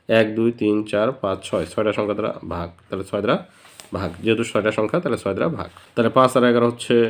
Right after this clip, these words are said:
ষোলো, ষোলো আর তেরো হচ্ছে ঊনত্রিশ, ঊনত্রিশ আর সাতে হচ্ছে ছত্রিশ, ছত্রিশ আর আটে হচ্ছে চুয়াল্লিশ, চুয়াল্লিশ আর দশে চুয়ান্ন, আর নিচে ছয়। চুয়ান্নকে ছয় দ্বারা ভাগ করলে হবে নয়,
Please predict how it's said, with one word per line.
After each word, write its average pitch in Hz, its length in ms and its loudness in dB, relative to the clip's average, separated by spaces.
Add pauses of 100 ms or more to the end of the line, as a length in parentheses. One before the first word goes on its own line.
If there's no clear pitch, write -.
(200)
ষোলো, 110 360 0 (520)
ষোলো 117 320 2
আর 107 200 6
তেরো 107 240 2
হচ্ছে 107 340 -2 (360)
ঊনত্রিশ, 120 480 2
ঊনত্রিশ 110 420 -2
আর 101 100 -2
সাতে 101 280 -4
হচ্ছে 104 300 -4 (120)
ছত্রিশ, 117 480 -2 (100)
ছত্রিশ 101 380 -4
আর 98 80 -2
আটে 98 180 -4
হচ্ছে 95 300 -6 (380)
চুয়াল্লিশ, 113 400 0
চুয়াল্লিশ 107 340 0
আর 101 80 0
দশে 98 320 -4
চুয়ান্ন, 95 400 -2 (1120)
আর 98 100 -2
নিচে 98 260 -2
ছয়। 90 280 -10 (420)
চুয়ান্নকে 123 380 4
ছয় 120 180 -2
দ্বারা 107 140 2
ভাগ 107 180 -2
করলে 101 140 -4
হবে 113 160 -2
নয়, 110 260 -2